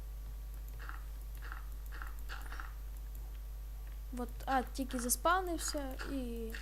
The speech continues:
і, і, і. Тут, до речі, мають бути нові руди, оці всякі такі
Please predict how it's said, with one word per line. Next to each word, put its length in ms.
і, 80
і, 460
і. 100
Тут, 120
до 60
речі, 220
мають 180
бути 220
нові 500
руди, 420
оці 260
всякі 380
такі 260